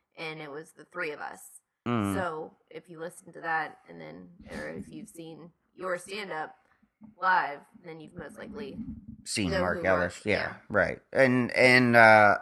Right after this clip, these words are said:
Speaker 2: yeah, Mark is, uh, uh, he's, uh, w-, like, w-, one of the, you know, rare guys that comes along that I've, you know, is genuinely funny.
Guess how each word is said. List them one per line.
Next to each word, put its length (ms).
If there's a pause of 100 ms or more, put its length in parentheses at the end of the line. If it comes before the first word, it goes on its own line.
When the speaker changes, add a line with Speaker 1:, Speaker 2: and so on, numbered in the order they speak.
Speaker 2:
yeah, 240
Mark 420
is, 260
uh, 520 (280)
uh, 60 (240)
he's, 560 (760)
uh, 40 (200)
w-, 300 (240)
like, 300
w-, 280
one 440
of 80
the, 280
you 140
know, 540
rare 320
guys 340
that 140
comes 260
along 380
that 160 (100)
I've, 320 (880)
you 140
know, 260
is 380 (880)
genuinely 920
funny. 480